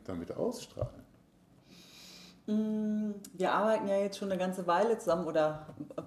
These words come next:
Speaker 2: teilen Zeit miteinander und viele Themen. Und, äh, wir merken ja immer wieder im gemeinschaftlichen Umgang miteinander, <laughs> am Arbeiten miteinander, wie viel wir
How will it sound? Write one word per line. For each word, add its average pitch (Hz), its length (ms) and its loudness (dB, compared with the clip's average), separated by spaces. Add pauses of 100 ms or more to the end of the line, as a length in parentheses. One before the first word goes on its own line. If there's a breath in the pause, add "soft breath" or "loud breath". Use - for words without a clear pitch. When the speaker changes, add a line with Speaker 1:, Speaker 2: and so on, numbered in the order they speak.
(160)
Speaker 2:
teilen 208 480 2
Zeit 196 340 2
miteinander 151 840 0
und 170 200 -4
viele 190 340 -4
Themen. 220 720 -4 (580 loud breath)
Und, 190 560 0
äh, 185 480 0 (320)
wir 196 200 0
merken 208 320 2
ja 202 100 4
immer 208 320 2
wieder 233 360 2
im 202 180 0
gemeinschaftlichen 202 1080 -2
Umgang 226 400 6
miteinander, 202 720 2 (120)
<laughs> - 140 -4
am 185 160 4
Arbeiten 202 440 0
miteinander, 190 680 -4 (480 loud breath)
wie 196 120 -2
viel 254 440 4
wir 208 640 0